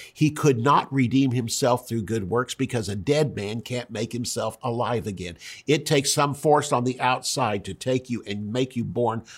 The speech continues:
again by the power of God, the Holy Spirit, and by the word of God. You are born into this life without any effort on your part. Nicodemus's response was, "How?"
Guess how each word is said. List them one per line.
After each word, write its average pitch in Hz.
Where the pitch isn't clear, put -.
again 101
by 98
the 87
power 104
of 98
God, 98
the 90
Holy 117
Spirit, 107
and 98
by 98
the 95
word 101
of 107
God. 85
You 147
are 135
born 165
into 180
this 170
life 123
without 113
any 151
effort 123
on 117
your 107
part. -
Nicodemus's 156
response 135
was, 104
"How?" 165